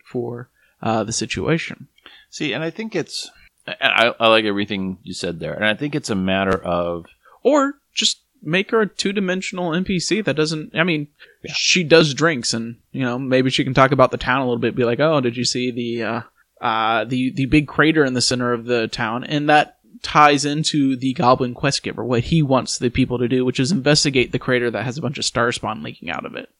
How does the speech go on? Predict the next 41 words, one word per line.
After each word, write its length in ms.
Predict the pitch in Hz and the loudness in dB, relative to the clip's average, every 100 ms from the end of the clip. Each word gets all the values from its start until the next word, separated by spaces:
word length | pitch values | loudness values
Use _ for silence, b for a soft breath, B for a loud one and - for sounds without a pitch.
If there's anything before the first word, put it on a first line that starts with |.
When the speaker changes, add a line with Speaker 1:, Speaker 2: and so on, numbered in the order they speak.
| _ _ | _ _
Speaker 1:
You 60 | - | -14
know, 220 | - 147 | -12 -6
uh, 200 | 160 151 | 2 2
you 260 | 156 - 175 | 2 0 2
can 320 | 185 160 123 _ B B | 6 4 2 _ B B
have 320 | B 165 180 147 | B 4 4 6
her 300 | 165 156 139 | 4 4 2
start 240 | - - | -2 0
talking 280 | 143 - 135 | 2 2 0
about 240 | 123 101 | -2 -2
gossip 420 | - 127 131 135 127 | 0 0 0 -2 -2
around 320 | 113 107 117 | -2 -2 -4
town 480 | - 190 135 117 131 B B B | 0 2 2 0 -6 B B B
that 180 | 139 - | 0 0
links 300 | 143 135 135 | -4 -4 0
back 420 | 131 127 113 - _ | 4 6 4 -2 _
to 400 | - 135 127 120 - | -2 0 0 -2 -2
what 220 | 139 - | 0 0
your 120 | 127 | -4
quest 340 | - 165 143 - | -2 0 2 0
giver 400 | 131 120 117 - | 0 0 -2 -4
wants 400 | 135 135 135 - | -8 -2 -2 -4
to 100 | - | -6
talk 260 | 233 - - | -4 -4 -6
to 120 | - | -10
your 80 | 76 | -10
players 320 | - - - | -8 -8 -8
about. 280 | - - - _ - | -10 -12 -14 _ -14
Speaker 2:
And 120 | - 139 | -6 -4
I 220 | 127 127 | 0 -2
think 180 | 143 131 | -4 -4
you 240 | 107 95 - | -2 -2 -4
hit 240 | - 98 | -6 -4
on 220 | 90 87 | -2 -4
it, 200 | 85 78 | -6 -6
uh, 440 | 95 82 78 78 80 - _ _ | -6 -4 -4 -6 -8 -14 _ _
Speaker 1:
But 80 | - | -4
I 20 | 104 | -2
Speaker 2:
on 60 | |
Speaker 1:
mean, 80 | 123 | -2
Speaker 2:
two 100 | 101 | 0